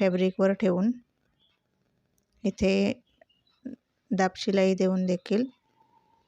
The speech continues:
तयार करून घेतलं, उलटवलं आणि साईडने तिन्ही बाजूला शिलाई देऊन घेतली.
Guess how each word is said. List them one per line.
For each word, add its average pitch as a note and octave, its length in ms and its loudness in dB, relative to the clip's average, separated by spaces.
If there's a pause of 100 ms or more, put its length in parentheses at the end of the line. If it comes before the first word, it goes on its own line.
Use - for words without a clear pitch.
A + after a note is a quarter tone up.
(420)
तयार G#3 220 4
करून F#3+ 300 0
घेतलं, F3+ 300 -2 (100)
उलटवलं G3 560 2
आणि F#3+ 500 -2
साईडने F#3 600 0 (500)
तिन्ही G3 220 2
बाजूला F#3+ 440 2 (260)
शिलाई F#3+ 420 2
देऊन E3+ 260 0
घेतली. F3 360 -14